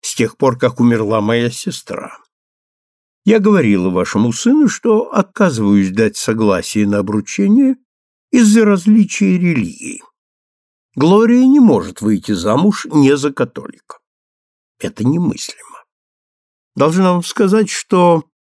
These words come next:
мне не пришлось навязывать Глории своих взглядов. Она инстинктивно разделяет их. Не сомневаюсь, что Ричард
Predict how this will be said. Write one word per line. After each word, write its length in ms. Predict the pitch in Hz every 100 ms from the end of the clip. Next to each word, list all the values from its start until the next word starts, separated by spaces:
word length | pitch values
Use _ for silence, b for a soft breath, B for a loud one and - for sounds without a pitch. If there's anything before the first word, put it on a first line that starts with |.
| _ _ _
мне 320 | 160 180 208 220
не 140 | 240
пришлось 640 | 220 269 - 165 127 95
навязывать 680 | 123 127 120 107 110 110 110
Глории 500 | 123 135 123 135 175
своих 440 | - 175 190 196
взглядов. 720 | 170 170 190 226 - - - - _ _ _ -
Она 400 | 113 120 139 180
инстинктивно 1120 | 233 160 123 - 185 165 - - 214 175 143
разделяет 680 | 101 90 95 92 107 87 - _ -
их. 300 | - - _ _ _ _ _ _ _
Не 100 | 220
сомневаюсь, 640 | 202 320 233 226 110 90 104
что 300 | - - 127
Ричард 500 | 117 131 233 247